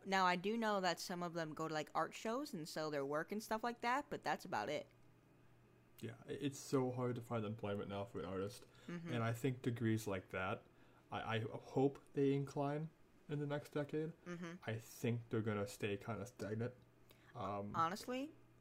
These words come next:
Speaker 1: my advice to art majors is don't go to school and sell your work online. Honestly.
Speaker 2: I would say invest the time in your artwork. Absolutely.
Speaker 1: Exactly. I mean, if you're already great at it,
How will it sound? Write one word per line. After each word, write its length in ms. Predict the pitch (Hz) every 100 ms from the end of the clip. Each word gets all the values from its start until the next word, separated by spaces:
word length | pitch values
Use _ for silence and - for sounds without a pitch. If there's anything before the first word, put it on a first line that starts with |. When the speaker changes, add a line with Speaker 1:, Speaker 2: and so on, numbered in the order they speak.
| -
Speaker 1:
my 260 | 170 190
advice 460 | 247 214 170 180 -
to 100 | -
art 200 | 160 165
majors 580 | 185 190 214 226 247 - - - - -
is 240 | 185 175 170 - - - -
don't 220 | 180 202
go 160 | 220
to 80 | 214
school 440 | 208 - 156 185 - - - - - -
and 160 | 185 180
sell 260 | - 175 175
your 120 | 160
work 220 | 156 156
online. 460 | 156 135 131 131 117 - - - - - - -
Honestly. 500 | 160 156 156 135 123 - - - - - - - -
Speaker 2:
I 100 | 131
would 180 | 131
say 200 | 127 139
invest 420 | 120 113 113 113 -
the 60 |
time 280 | 117 113 110
in 60 | 101
your 100 | 92
artwork. 280 | 95 92 101 - -
Absolutely. 380 | 107 - - 107
Speaker 1:
Exactly. 520 | 151 120 - - 180 - -
I 100 | 165
mean, 280 | 180 175 160
if 180 | 180 208
you're 140 | 190
already 340 | 170 180 190 196
great 320 | 156 147 151
at 180 | 165 175
it, 180 | 196